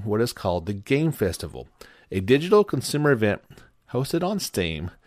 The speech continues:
that brings hands-on gameplay demos to users around the world.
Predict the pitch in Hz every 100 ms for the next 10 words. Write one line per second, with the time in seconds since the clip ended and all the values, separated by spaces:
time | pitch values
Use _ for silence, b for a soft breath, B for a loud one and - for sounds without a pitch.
0 | b - 98 101 101 - 139 170 175 165
1 | 151 127 123 117 95 95 92 92 92 -
2 | 98 101 113 127 - 127 87 87 113 131
3 | 165 151 -